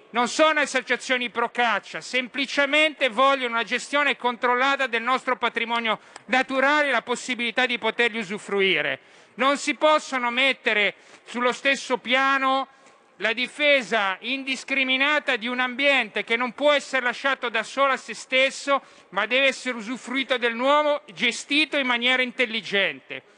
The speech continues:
Quindi una gestione sa-, consapevole del nostro ambiente va anche in quella direzione di riappor-, <coughs> di riapprocciarci all'ambiente come una risorsa incredibile del nostro Paese.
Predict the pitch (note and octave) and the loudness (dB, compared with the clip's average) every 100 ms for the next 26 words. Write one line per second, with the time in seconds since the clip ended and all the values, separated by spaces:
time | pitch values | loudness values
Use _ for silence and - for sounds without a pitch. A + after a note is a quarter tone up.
0 | - - B3+ C#4+ B3+ A#3+ A#3+ A3+ A#3 D4+ | -20 -8 -2 -2 0 0 0 0 -2 0
1 | D4 C4 B3+ B3 - B3+ A#3 C4 - C#4+ | 0 0 -2 -2 0 0 0 -4 2 2
2 | C4 B3 A3+ A3 A#3 A#3+ - A3+ F#3+ G3 | 4 2 0 -2 -2 -2 -2 -4 0 0
3 | F3+ F3 - G3+ - - - - G#3+ C4 | 0 -2 -2 -4 -4 -20 -20 -6 0 0
4 | C#4 C#4 B3 C4 C#4 B3 C4 B3+ - C#4+ | 0 -4 -2 0 0 2 0 0 -2 0
5 | C4+ A3 G3 G#3 A3+ B3 - B3 B3+ _ | 2 2 -2 -2 0 0 -2 -4 -6 _
6 | - - - - - F#3 A#3+ C4 B3 B3 | -12 -12 -14 -20 -6 0 2 2 2 -2
7 | - C4 B3+ G3 - F3+ D#3 - _ _ | 0 2 2 0 -4 -12 -14 -18 _ _
8 | _ _ _ _ _ - A#3+ A#3 G#3+ A3+ | _ _ _ _ _ -2 0 -2 -2 2
9 | C4 C#4 - C4 C4 - - _ B3 B3+ | 2 2 0 0 0 -6 -20 _ 0 0
10 | B3+ A#3+ A#3+ - C4 B3+ - B3+ B3 A3+ | 0 0 -4 0 2 2 0 -4 -4 -8
11 | A3+ A#3+ G#3+ A#3+ A3 A3+ G#3+ G#3 G#3+ - | -6 -4 -2 -2 -2 0 0 -2 -4 -4
12 | G3 F#3+ F3 D3 A#2+ B2+ | -4 -2 -2 -4 -8 -16